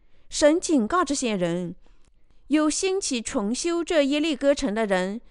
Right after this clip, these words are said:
当在耶和华面前受诅咒。他立根基的时候，必丧长子；安门的时候，必丧幼子。约书亚书第六章二十六节。我们不会这么做。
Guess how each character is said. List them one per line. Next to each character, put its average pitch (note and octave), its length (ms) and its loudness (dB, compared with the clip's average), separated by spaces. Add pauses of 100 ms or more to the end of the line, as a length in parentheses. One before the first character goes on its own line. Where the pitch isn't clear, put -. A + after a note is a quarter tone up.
(180)
当 C4+ 200 4
在 B3+ 120 2
耶 C#4 160 0
和 B3+ 200 -2
华 G3+ 200 0
面 A#3+ 220 -2
前 A3+ 240 -4
受 D4 260 -4
诅 G3 300 -2
咒。 G3 400 0 (440)
他 C#4 220 0
立 C4 200 0
根 B3+ 280 0
基 B3 140 -8
的 A3 140 2
时 F#3 240 -4
候， A3 340 -2 (200)
必 D#4 200 0
丧 A#3 340 -2
长 G#3 340 -2
子； F3+ 460 -6 (400)
安 G4+ 240 0
门 A#3 180 2
的 B3 120 0
时 G3 200 -2
候， B3 380 0 (160)
必 D#4 220 0
丧 A#3+ 320 -2
幼 B3+ 240 -2
子。 E3 480 -8 (760)
约 F#4+ 140 2
书 G#4 200 0
亚 B3+ 200 2
书 D4 320 -2
第 D4 140 -2
六 B3+ 200 2
章 A#3 260 0
二 C#4 140 0
十 A3+ 120 -6
六 A3+ 220 -2
节。 D3 400 -4 (840)
我 B3 200 6
们 G#3 200 4
不 B3+ 140 0
会 F#4 240 0
这 A#3+ 160 -2
么 F#3 100 0
做。 F#3+ 460 -2